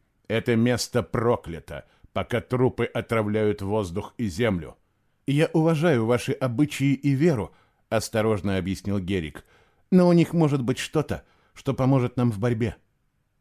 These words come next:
"Как хочешь". Авиюки пожал плечами. "Мужчины, которые относили их туда,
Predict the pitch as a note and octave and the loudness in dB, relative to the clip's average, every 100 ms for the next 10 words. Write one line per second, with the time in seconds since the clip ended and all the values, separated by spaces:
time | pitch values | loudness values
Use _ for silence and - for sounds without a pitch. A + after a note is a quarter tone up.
0 | _ - E2 E2 - F#2+ E2+ - - - | _ -8 -4 -4 -8 -8 -8 -8 -16 -18
1 | - _ _ _ _ - B2+ C3+ D3+ D3 | -20 _ _ _ _ 0 4 4 2 -2
2 | B2 B2+ A2 A#2 - A2 - D2 A1+ - | -2 0 0 0 -2 -6 -6 -10 -12 -16
3 | _ _ _ - F2+ G#2+ - - G#2 A#2+ | _ _ _ -8 -2 -2 -2 -6 0 2
4 | B2 B2 B2+ - F#2+ F2+ E2+ - F2+ E2+ | 2 0 -2 -2 -2 -2 -2 -4 -8 -8
5 | - G2+ G2 F2+ - F#2+ E2+ G2 | -6 -4 -2 -4 -6 -6 -2 -4